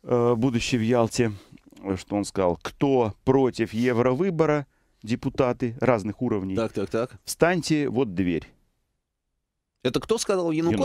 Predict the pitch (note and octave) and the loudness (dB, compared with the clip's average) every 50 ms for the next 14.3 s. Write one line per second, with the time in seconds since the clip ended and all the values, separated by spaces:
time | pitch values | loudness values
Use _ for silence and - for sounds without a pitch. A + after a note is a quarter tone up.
0 | C4 A3+ - G#2+ G#2+ A#2+ C3 - - _ _ - G2+ F#2 - B2 C#3 C#3+ B2+ A2+ | 2 2 2 2 2 0 -4 -8 -16 _ _ -4 -4 -2 2 2 2 2 2 2
1 | A2 A2 G2 F2+ A2 A2+ A2+ G#2+ F#2+ G#2 G#2 - G2 G2+ G2 F#2 F2 F2 F2+ F#2+ | 2 2 2 2 0 0 0 0 0 0 0 0 2 2 2 0 -2 -2 -2 -4
2 | A2+ - - G2 F#2+ A2+ B2 D3 C3+ G#2 E2+ E2 F2 G2+ A#2+ B2+ - - - - | -4 -2 0 0 2 2 2 2 0 -2 -2 -2 -2 -2 -2 -2 -4 -8 -20 -20
3 | - - - - - F2+ - - G#2 - - - - - G2 F#2+ E2+ F#2 F2+ - | -20 -20 -20 -20 -16 -8 -4 -4 -4 -4 -6 -8 -2 0 0 0 0 -2 -2 -4
4 | F#2 - F#2+ F2 - - D3 F#3 F#3+ - B2 A#2+ A2 - A2+ B2 - G2+ F#2 F#2+ | -2 -2 -2 -4 -2 -2 -2 -2 -2 -2 -2 -2 -2 -2 -2 -2 -2 -2 -4 -4
5 | - - F2+ - G2 F#2 D#2+ D#2+ C#2 A1+ G1+ - - - _ _ _ - _ _ | -4 -6 -4 -2 -2 -2 -2 -2 -4 -6 -8 -12 -16 -20 _ _ _ -20 _ _
6 | _ _ _ _ _ - G#2 G2 G2 F#2+ F#2+ F#2+ F#2 F2+ - - C#3+ C#3+ - - | _ _ _ _ _ -6 -2 0 0 0 0 0 -2 -4 -4 -4 -4 -4 0 0
7 | E3 - D3 D3+ E3 F#3 F#3 - - - F3+ D2 C#2 - - - - - D#2 E2 | 0 2 2 2 2 0 -2 -2 -2 -4 -4 -4 -6 -12 -18 -14 -12 -10 -6 -4
8 | G#2 G2+ G#2+ A#2 A#2+ A#2 B2+ A2 F2 D#2+ - F#2+ F2 - G2 G2 F2+ F2 D#2 C2+ | -4 -2 -2 -2 -2 -2 -2 -2 -2 -2 -2 -4 -2 -2 -2 -2 -2 -2 -4 -4
9 | - - - - - F#2+ A2+ C3 B2 - - F2 F#2 G2+ G2+ G#2 G2+ G2+ _ _ | -6 -10 -10 -4 -4 -2 -2 -2 -4 -4 -4 -4 -4 -4 -4 -8 -10 -12 _ _
10 | _ _ _ _ _ _ _ _ - - F2+ F2+ F2 F2 E2+ E2+ F2 F2 A#2 A2+ | _ _ _ _ _ _ _ _ -10 -6 -4 -2 -2 -2 -2 -4 -2 -2 0 0
11 | A2 A2+ B2 A2+ G2 G2+ F2+ F2 G#2+ A#2+ C3+ B2 B2 B2+ C3+ D#3+ E3 D3 C#3+ D#3 | 2 0 0 2 0 0 0 0 -2 -2 -2 -2 -4 -4 -4 -2 0 0 0 0
12 | D#3 B2+ A#2+ - - - A2 B2+ C3+ - - B2 - D3 C3+ - C3 G2 D2 - | 0 0 -2 -6 -6 -4 -4 -4 -4 -4 -8 -8 -6 -6 -8 -6 -6 -6 -6 -8
13 | _ - - - - - _ _ - C3 C3+ - B2 G#2+ A#2+ C3+ D3 C#3+ - D#3+ | _ -20 -20 -20 -20 -20 _ _ -2 -2 -2 -2 -4 -2 -2 -2 -2 -2 -2 -4
14 | E3+ D#3 C#3+ - - | -2 -2 -2 -4 -6